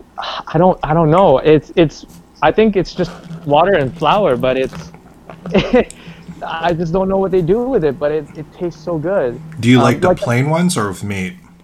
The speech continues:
Speaker 1: Oh, the plain ones, and then you just dip it in that hoisin sauce with peanut butter.
Speaker 2: Oh, the peanut sauce, yes.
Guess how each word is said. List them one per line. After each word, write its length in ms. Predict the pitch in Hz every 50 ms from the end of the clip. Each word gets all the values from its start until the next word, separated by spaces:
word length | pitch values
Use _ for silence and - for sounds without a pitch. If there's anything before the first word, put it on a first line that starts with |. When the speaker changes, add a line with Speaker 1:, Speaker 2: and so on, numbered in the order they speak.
| - - - -
Speaker 1:
Oh, 200 | 180 160 156 147
the 100 | 135 131
plain 340 | - - - 170 165 165 175
ones, 260 | 180 175 190 196 156
and 160 | 165 151 143
then 100 | 139 143
you 100 | 139 139
just 200 | 127 135 131 117 - -
dip 200 | - 147 143 -
it 60 | 147 139
in 120 | 131 131
that 200 | 131 127 131 123
hoisin 380 | 131 131 131 131 139 147 147 139
sauce 480 | - 165 160 170 196 208 - - - -
with 200 | 143 131 - -
peanut 300 | - - 147 135 156 147
butter. 240 | 151 160 165 170 190
Speaker 2:
Oh, 100 | 208 220
the 100 | - 117
peanut 500 | - - 123 123 127 131 131 131 - -
sauce, 360 | - - 131 131 131 127 - 117
yes. 560 | 120 120 123 131 - - - - - -